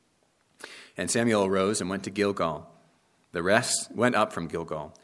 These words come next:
The rest of the people went up after Saul to meet the army. They went up from Gilgal to Gibeah of Benjamin. And Saul numbered the people who were present with him, about six hundred men. And Saul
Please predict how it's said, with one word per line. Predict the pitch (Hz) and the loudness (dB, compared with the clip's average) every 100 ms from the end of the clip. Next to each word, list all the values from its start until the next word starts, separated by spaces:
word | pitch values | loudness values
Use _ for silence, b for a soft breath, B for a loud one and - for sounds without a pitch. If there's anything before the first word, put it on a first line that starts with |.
| b | b
The | - | 2
rest | 120 165 - | 6 6 4
of | 123 | 0
the | |
people | 110 117 107 107 - | -2 -2 2 2 2
went | 104 113 135 | 0 2 2
up | - 127 - | 4 4 4
after | 110 110 131 | 0 2 0
Saul | - 127 113 95 | 0 4 4 4
to | - | -2
meet | 92 127 | -4 -4
the | 107 98 | -2 0
army. | 123 87 78 - b b b b | 0 0 -6 -12 b b b b
They | 85 | -6
went | 82 104 113 | -2 0 0
up | 107 | 0
from | 98 | -2
Gilgal | 90 95 90 80 82 | -2 -2 0 -2 -2
to | 82 87 | -6 -6
Gibeah | 85 87 78 76 82 - - | -2 -2 -2 -10 -12 -16 -12
of | 85 - | -10 -4
Benjamin. | 104 101 85 76 - _ _ b b b b b b | -4 -2 -6 -8 -14 _ _ b b b b b b
And | 120 | 2
Saul | 123 185 | 8 10
numbered | 175 170 156 | 10 8 6
the | |
people | 151 175 180 160 | 4 0 4 4
who | 156 | 6
were | 131 135 | 6 6
present | 135 127 127 | 6 4 2
with | 120 123 | -2 -2
him, | 87 78 - _ _ | -4 -6 -14 _ _
about | - 117 - | -8 -6 -2
six | - 180 - - | -2 -2 -2 -4
hundred | - 151 104 78 | -4 -4 -2 -4
men. | 80 71 - b b b b b | -8 -10 -14 b b b b b
And | - 95 | -4 2
Saul | 127 113 107 165 - | 8 8 6 2 -8